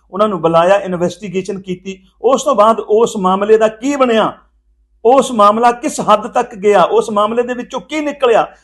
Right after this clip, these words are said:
ਤੁਸੀਂ ਪਬਲਿਕ ਨੂੰ ਜਾਣੂ ਨਹੀਂ ਕਰਵਾਇਆ। ਪਬਲਿਕ ਦੇ ਲੋਕਾਂ ਦੇ ਵਿੱਚ ਇਸ ਗੱਲ ਦੀ ਚਰਚਾ ਹੈ ਕਿ ਜਿਹੜੀ ਸਿਹਤ ਮੰਤਰੀ ਖਿਲਾਫ ਤੁਸੀਂ ਜਾਂਚ ਇਨਕੁਆਇਰੀ ਸ਼ੁਰੂ ਕੀਤੀ ਸੀ, ਉਹ ਪੈਸੇ ਦਾ ਦੇਣ ਲੈਣ ਕਰਕੇ ਆਪਸ ਦੇ ਵਿੱਚ internally under table ਤੁਸੀਂ ਉਹਨਾਂ ਦੇ ਨਾਲ ਸੈਟਿੰਗ ਕਰਕੇ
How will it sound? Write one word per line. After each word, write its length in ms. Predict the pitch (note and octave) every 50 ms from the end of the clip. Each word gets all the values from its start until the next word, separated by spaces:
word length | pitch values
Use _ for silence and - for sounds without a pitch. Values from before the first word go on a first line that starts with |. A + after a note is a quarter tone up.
| _ _
ਤੁਸੀਂ 180 | - A3 A#3 B3
ਪਬਲਿਕ 420 | - A3+ G3+ G3 G#3 G#3+ G#3+ A3
ਨੂੰ 160 | A3 G#3+ G#3+
ਜਾਣੂ 260 | F3 F#3 F3 F3+ F3+
ਨਹੀਂ 180 | E3+ F3+ G#3+ A3+
ਕਰਵਾਇਆ। 340 | - A3 G3+ F#3+ G3+ G#3 A3
ਪਬਲਿਕ 760 | G#3+ - - F3+ F3+ F#3+ G#3 A3+ A3+ A3 - G3+ D3 - - _ _ _ _ _ _
ਦੇ 220 | - C3 A3+ B3 B3
ਲੋਕਾਂ 400 | G#3+ F#3+ F#3+ F#3 F#3+ - A#3+ B3
ਦੇ 120 | A#3 B3
ਵਿੱਚ 200 | A#3 A3 G#3 -
ਇਸ 420 | G#3 - G#3 G#3+ B3 G#3+ - C#4 A3+
ਗੱਲ 160 | A3+ G#3 G3
ਦੀ 100 | G3 G3
ਚਰਚਾ 400 | G3 - F#3 D#3+ - - G#3+ F#3+
ਹੈ 260 | D#3+ C#3 - - _ _ _ _
ਕਿ 120 | - A3+ A3
ਜਿਹੜੀ 520 | D#3+ G3 A3 B3+ C4+ C4+ C4+ C4+ C4+ - -
ਸਿਹਤ 360 | - - A3+ B3 C4+ - -
ਮੰਤਰੀ 420 | B3 G#3 G3+ G3 F#3+ - G#3 A3
ਖਿਲਾਫ 400 | G#3+ - F#3 F#3+ F#3 G3 G3 G3
ਤੁਸੀਂ 260 | - F3+ - G#3 F3 B2+
ਜਾਂਚ 340 | E3 E3 E3+ F#3 F3+ G3 F#3+ - -
ਇਨਕੁਆਇਰੀ 380 | F3+ F3+ - - E3+ E3+ F3+ F3+
ਸ਼ੁਰੂ 220 | - G3 A3 A#3 F3+
ਕੀਤੀ 300 | - F3 E3 - F3+ D#3+
ਸੀ, 260 | - E3+ D#3+ C3+ - _ _ _ _ -
ਉਹ 180 | A#3+ B3 B3
ਪੈਸੇ 340 | - G#3+ G#3 G3+ A3 B3 A#3
ਦਾ 140 | G3+ A3+ A3
ਦੇਣ 400 | G#3+ C3 D#3+ E3+ F#3+ G3 G#3+ A3 - - E3+
ਲੈਣ 360 | E3+ F3 F#3 F#3+ G3 G3+ F#3 - - -
ਕਰਕੇ 540 | F#3+ F3 F3 E3+ - G3+ F#3+ F#3 F#3 - - _ _ _ -
ਆਪਸ 360 | - G3 - - - B3 G3+
ਦੇ 100 | G#3+ A#3+
ਵਿੱਚ 260 | G3+ F3+ F#3 F3+ - - -
internally 560 | G3 G3 - - G#3+ G#3 G#3+ A3 A3+ G#3+ G#3+ G#3 - - G3
under 220 | G#3 G3+ A#3 A3+
table 380 | A3+ A#3 - G3 F#3 F#3 G3 F#3+
ਤੁਸੀਂ 280 | F#3 G3 F#3+ F#3 F#3+ F#3
ਉਹਨਾਂ 160 | F3+ G3 G3
ਦੇ 100 | F#3+ F#3+
ਨਾਲ 180 | F#3+ F3 E3+
ਸੈਟਿੰਗ 380 | E3 - D#3+ D3+ D3+ - E3 D#3
ਕਰਕੇ 400 | - D#3 C#3+ - - D3 C#3 -